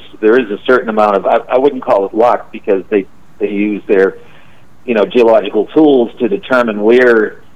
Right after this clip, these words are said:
the best sources are, but it's still a certain amount of risk that they're taking and, and trying to, um, find energy in places that, you know,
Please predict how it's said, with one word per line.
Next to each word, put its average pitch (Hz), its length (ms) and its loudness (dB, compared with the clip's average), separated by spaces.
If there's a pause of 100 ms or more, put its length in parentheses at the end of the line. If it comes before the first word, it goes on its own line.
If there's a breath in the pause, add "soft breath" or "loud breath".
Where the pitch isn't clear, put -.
(160)
the 107 60 -6
best 110 300 0
sources 147 400 0
are, 92 300 2
but 117 600 0
it's - 240 0 (300)
still 127 540 2
a - 80 0 (160)
certain 135 260 2
amount 107 480 -2
of 101 460 2 (400)
risk 151 200 0 (140)
that 104 180 0
they're 104 140 0
taking 107 460 -4
and, 101 200 -8
and 98 520 -6
trying 104 340 -4
to, 98 460 -4 (500 soft breath)
um, 95 500 -2 (320)
find 104 280 -2
energy 104 640 -4
in 95 240 -6
places 101 500 -4
that, 95 400 0
you 107 100 -6
know, 87 280 -4